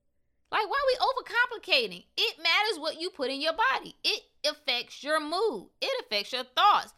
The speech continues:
Depending on the ingredients, we have the result. Certain things are neurotoxins.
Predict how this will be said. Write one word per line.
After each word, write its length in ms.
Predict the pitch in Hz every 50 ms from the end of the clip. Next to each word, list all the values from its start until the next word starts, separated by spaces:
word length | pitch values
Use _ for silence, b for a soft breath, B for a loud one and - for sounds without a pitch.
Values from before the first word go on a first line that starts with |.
| b b b b b b b b b _ _ _ _ -
Depending 420 | 240 220 220 - 381 403 415 392
on 200 | 359 330 - 285
the 180 | 277 269 254 233
ingredients, 800 | 220 208 175 196 226 320 359 370 320 247 214 226 262 - - -
we 280 | - 185 214 302 339 320
have 260 | 269 269 269 285 277
the 60 | 269
result. 440 | 262 262 233 202 180 233 262 262 -
Certain 300 | - - 226 220 208 220
things 240 | 214 208 202 196 190
are 60 | 196
neurotoxins. 1040 | 190 185 185 190 190 190 185 - 160 - - - - - - - 50 - - - -